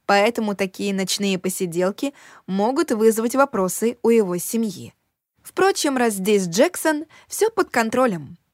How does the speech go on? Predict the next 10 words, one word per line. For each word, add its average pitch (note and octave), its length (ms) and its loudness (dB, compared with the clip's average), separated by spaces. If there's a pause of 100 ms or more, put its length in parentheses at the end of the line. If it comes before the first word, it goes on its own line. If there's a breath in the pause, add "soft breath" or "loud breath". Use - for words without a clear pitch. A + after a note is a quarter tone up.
(260)
Ему G#3 360 -2
ведь G3+ 200 -2
недавно G3 460 0
уже G#3 260 0
исполнилось G#3 640 -2
двадцать F3+ 480 -2
три. G3 260 -2 (500)
Я F3+ 260 -4
всё - 280 -4
пропустила. E3 760 -8